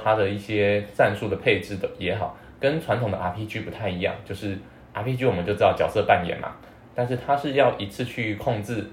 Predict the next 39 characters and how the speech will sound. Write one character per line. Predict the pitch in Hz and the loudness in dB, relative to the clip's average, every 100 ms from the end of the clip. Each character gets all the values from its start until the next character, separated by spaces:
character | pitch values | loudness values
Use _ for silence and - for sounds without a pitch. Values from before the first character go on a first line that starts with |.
| - - - | -16 -20 -12
最 | - 147 | 0 2
多 | 123 120 | 2 0
的 | |
有 | 101 | 4
到 | 107 98 - | 4 4 4
八 | 117 | 0
个 | 117 98 | 2 2
人， | 85 | 0
然 | 85 | -2
后 | 110 | -2
你 | 101 | 2
要 | 101 | 2
先 | 101 107 - - - - - - - | 2 -2 -6 -14 -20 -20 -20 -8 -4
按 | 120 104 | -2 0
暂 | 131 98 | 0 0
停 | 95 87 | -4 -4
以 | |
后 | 95 107 | 0 0
去 | 110 98 | -2 -4
配 | 139 127 | 2 2
置 | 107 | 2
每 | 92 82 | -2 -2
个 | 87 | -2
人 | 85 | -4
的 | 87 | -6
行 | - 92 101 | -6 -6 -2
为、 | 90 | -2
每 | 87 | -4
个 | 90 | -4
人 | 87 | -4
的 | 87 | 0
动 | 110 95 | 0 0
作， | 104 - - - - - - | -2 -4 -8 -20 -20 -20 -10
然 | 98 | -6
后 | 98 107 107 - - - - - - - | 0 0 0 -6 -18 -20 -20 -20 -20 -6
才 | - 104 | 4 4
可 | 156 | 6
以 | 113 | 2
去 | - 131 113 104 | 0 -2 -2 -4